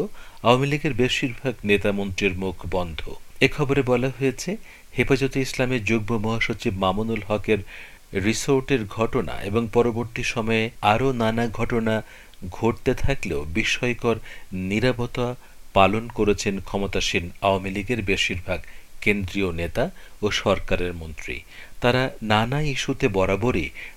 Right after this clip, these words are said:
রাজনৈতিক প্রতিপক্ষকে তীব্র সমালোচনায় বিদ্ধ করে থাকেন। সমালোচনা করতে গিয়ে অনেক নেতা মন্ত্রীর অতি কথন হাস্যরসেরও জন্ম দেয়। কিন্তু সেই বাগাড়ম্বর প্রিয় নেতা মন্ত্রীরাও হেফাজতকে নিয়ে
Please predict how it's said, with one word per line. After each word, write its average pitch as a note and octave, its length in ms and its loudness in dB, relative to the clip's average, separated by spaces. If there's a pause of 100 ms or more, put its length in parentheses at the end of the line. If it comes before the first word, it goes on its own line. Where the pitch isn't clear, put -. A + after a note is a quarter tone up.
রাজনৈতিক G2 720 2
প্রতিপক্ষকে G#2+ 720 0
তীব্র F#2+ 400 0
সমালোচনায় F2+ 760 -2 (320)
বিদ্ধ G#2+ 400 0
করে F2 260 -4
থাকেন। - 400 -6 (400)
সমালোচনা A2 600 2
করতে A#2 320 -2
গিয়ে A2 220 2
অনেক G2+ 260 2 (100)
নেতা G2 260 2 (440)
মন্ত্রীর G2 440 2 (160)
অতি A2 360 2 (120)
কথন A#2 440 2
হাস্যরসেরও G#2+ 920 0
জন্ম D#2 360 -2
দেয়। C2+ 240 -8 (500)
কিন্তু B2+ 320 -2
সেই C3 220 6
বাগাড়ম্বর A2+ 760 4
প্রিয় A2+ 360 0
নেতা G2+ 360 0
মন্ত্রীরাও G#2 640 -2 (420)
হেফাজতকে C3 760 2
নিয়ে C2+ 260 -6